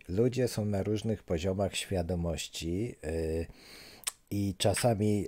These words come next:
albo często nawet bywa tak, że spotykamy osoby, które nas inspirują. E, i teraz narodziło mi się takie pytanie: z jakich wzorców u innych, e, ludzi, mm, e, korzystać,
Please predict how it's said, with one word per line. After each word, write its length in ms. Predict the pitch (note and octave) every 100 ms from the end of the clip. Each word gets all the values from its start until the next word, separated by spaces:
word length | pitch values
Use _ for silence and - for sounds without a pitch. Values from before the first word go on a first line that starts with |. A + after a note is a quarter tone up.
| -
albo 300 | G#2 F#2 G#2
często 460 | C3 C#3+ - G2+
nawet 340 | F2+ E2+ E2+ D#2+
bywa 300 | F#2+ F2 F2
tak, 340 | F#2 F#2+ F#2+
że 140 | E2+
spotykamy 720 | F2+ - F#2+ F2+ - F2+ F#2 -
osoby, 460 | F#2 G#2+ G2 B2
które 380 | - - G2+ G2+
nas 360 | F#2+ F#2 - -
inspirują. 880 | C#3+ G#2+ - - F#2 G2 F2+ C2 G#1+ - - - - -
E, 420 | D#2 D2+ D#2 D2+
i 240 | - -
teraz 500 | - B2+ B2 A#2 - -
narodziło 540 | A#2 A2+ A#2 A2+ D3+ D3+
mi 120 | C#3
się 140 | -
takie 300 | A#2 B2 -
pytanie: 640 | - B2+ - A#2+ A2+ F#2+ F2 - - -
z 160 | F2+ G2
jakich 440 | D#3 F3+ E3+ C3+
wzorców 800 | A#2 A2+ C#3 B2 - - D#2 - -
u 100 | G#2+
innych, 640 | B2 C#3 C3+ C#3 - -
e, 260 | - G#2 G#2
ludzi, 640 | A2+ G#2 E2+ D#2 F#2 D#3+ - - - - F#2+
mm, 220 | A2 G2 F#2+
e, 720 | F#2+ F#2+ F#2 F2+ E2+ E2+ G2+
korzystać, 960 | - B2+ A2+ A#2 - - F#2 C3 -